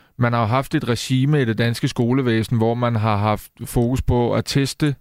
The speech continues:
og måle alle børn. Hvor der synes jeg, der er en bevægelse lige nu, hvor man siger, lad os hellere fokusere på de børn. Ministeren siger ti procent. Jeg ved ikke, om det er det tal, der er det rigtige,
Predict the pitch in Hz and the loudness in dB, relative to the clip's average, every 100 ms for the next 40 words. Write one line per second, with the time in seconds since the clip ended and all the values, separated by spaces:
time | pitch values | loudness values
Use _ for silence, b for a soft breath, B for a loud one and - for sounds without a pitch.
0 | _ - 117 110 110 117 123 139 151 143 | _ 0 2 2 2 2 4 2 0 -2
1 | - - 127 131 160 120 110 110 117 - | -12 -4 0 2 0 0 -2 -2 -2 -6
2 | B - 120 131 127 147 151 127 123 123 | B -2 0 0 0 -2 0 0 0 0
3 | 123 135 147 135 131 127 127 123 123 123 | 0 0 0 -2 0 2 2 2 2 0
4 | 123 127 113 127 120 120 117 139 139 139 | 0 -2 0 0 0 0 0 0 0 0
5 | 131 113 - 139 123 - - 139 139 127 | -2 -2 0 0 0 -4 -4 -2 -2 0
6 | 123 120 131 - - - 120 123 127 - | 0 -2 -4 -8 -20 -6 0 2 0 0
7 | 135 113 117 - 170 165 143 135 127 127 | -2 0 -2 0 -2 -2 -2 0 0 0
8 | 120 120 117 113 120 120 123 123 120 110 | 0 0 0 0 0 0 -2 0 0 0
9 | 110 127 147 | 0 0 -2